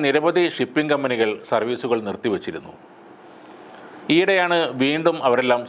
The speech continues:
സർവീസ് ആരംഭിച്ചത്. ലോകത്തെ വാണിജ്യ കപ്പൽ ഗതാഗതത്തിൻ്റെ നാൽപത് ശതമാനവും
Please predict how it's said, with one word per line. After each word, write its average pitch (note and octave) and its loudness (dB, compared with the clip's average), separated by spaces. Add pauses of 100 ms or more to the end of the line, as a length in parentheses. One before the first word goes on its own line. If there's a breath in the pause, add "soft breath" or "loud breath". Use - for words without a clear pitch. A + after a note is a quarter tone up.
സർവീസ് A2 0 (100)
ആരംഭിച്ചത്. F#2 -4 (1400 loud breath)
ലോകത്തെ F#3+ 4 (340)
വാണിജ്യ D#3 2 (100)
കപ്പൽ D3+ 2
ഗതാഗതത്തിൻ്റെ C3+ 0 (200)
നാൽപത് D3+ 0
ശതമാനവും A#2+ 0